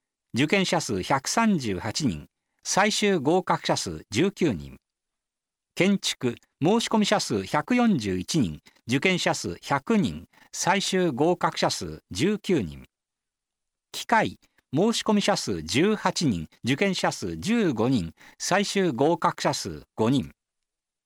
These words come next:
電気。申し込み者数三十三人。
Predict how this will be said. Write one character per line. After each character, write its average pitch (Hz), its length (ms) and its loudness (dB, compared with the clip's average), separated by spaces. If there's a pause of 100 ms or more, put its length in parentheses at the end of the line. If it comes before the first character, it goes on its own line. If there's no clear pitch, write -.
(640)
電 226 360 4
気。 85 200 -8 (280)
申 202 220 4
し - 60 -2
込 220 120 2
み 208 80 4
者 196 120 4
数 95 380 -4
三 233 320 4
十 143 220 0
三 151 280 2
人。 76 200 -6